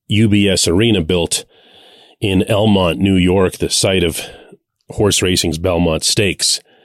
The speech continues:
which, by the way, is now up and running, and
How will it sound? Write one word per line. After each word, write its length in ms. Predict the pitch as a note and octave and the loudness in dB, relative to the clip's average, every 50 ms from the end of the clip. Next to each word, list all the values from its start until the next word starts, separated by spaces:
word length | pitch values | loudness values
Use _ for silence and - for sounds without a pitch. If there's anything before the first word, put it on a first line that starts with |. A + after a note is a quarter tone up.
| _ _ _ _ _ _ _ _ _ _ _ | _ _ _ _ _ _ _ _ _ _ _
which, 180 | - - - | -6 -2 0
by 140 | - C#3 D3 | 0 2 2
the 80 | B2 A2+ | 4 4
way, 220 | A2 B2 A#2 G#2 | 2 2 2 2
is 120 | F2+ D#2 G2+ | 0 2 2
now 240 | G#2+ F#2+ F#2 F2+ | 2 2 2 0
up 320 | F2 G2 A2+ A#2 - - - | 0 0 0 -2 -4 -6 -8
and 200 | D2+ C#2+ C#2 C#2+ | -8 -6 -4 -2
running, 400 | F2 G#2+ A#2 A2+ G#2+ A2 A2 F#2+ | 0 0 2 2 4 4 4 2
and 220 | D#2+ D2+ C#2 C#2 | 2 0 -4 -6